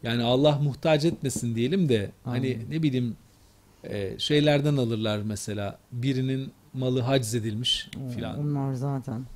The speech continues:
Speaker 1: Böyle şeyler vardır değil mi? Bazıları
Speaker 2: Tabii.
Speaker 1: bunu böyle kollar yani.
Speaker 2: Evet.
Speaker 1: Böyle hacizli mal almak için adam deli gibi dolaşıyor. İnsan,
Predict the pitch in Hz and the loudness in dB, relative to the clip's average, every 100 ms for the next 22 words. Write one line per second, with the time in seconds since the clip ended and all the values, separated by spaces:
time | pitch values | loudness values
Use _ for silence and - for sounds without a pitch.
0 | - - 127 139 - 143 170 175 131 110 | -16 -6 -2 0 2 4 6 6 4 2
1 | 107 175 170 131 143 143 185 185 185 202 | -2 -2 2 4 4 4 4 6 6 8
2 | 196 220 220 - 175 170 165 117 92 - | 8 8 2 2 4 6 6 4 0 -10
3 | 113 107 101 95 127 135 127 151 143 147 | -6 -4 -4 -2 0 2 4 4 4 6
4 | 185 165 160 156 190 - - 208 160 196 | 8 8 8 6 4 0 -2 0 4 4
5 | 214 175 143 196 165 202 226 180 127 135 | 2 2 2 4 4 4 4 4 0 -2
6 | 139 123 208 | -2 0 -2